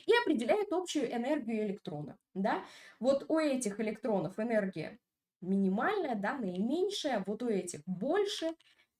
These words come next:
у этих еще больше и так далее. Чем больше главное квантовое число, тем больше энергия. Вот и все.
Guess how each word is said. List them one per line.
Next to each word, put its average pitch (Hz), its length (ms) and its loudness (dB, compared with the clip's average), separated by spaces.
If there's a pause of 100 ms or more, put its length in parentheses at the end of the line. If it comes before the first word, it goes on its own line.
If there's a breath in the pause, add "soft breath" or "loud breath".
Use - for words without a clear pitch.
у 269 100 0
этих 190 420 2
еще 294 400 -2
больше 311 300 -2
и 302 80 -6
так 196 160 -4
далее. 160 260 -8
Чем 262 180 0
больше 226 240 -2
главное 190 340 0
квантовое 185 320 -4
число, 370 200 -6
тем 175 160 -8
больше 226 300 -8
энергия. 160 460 -10
Вот 220 180 -6
и - 40 -8
все. - 220 -12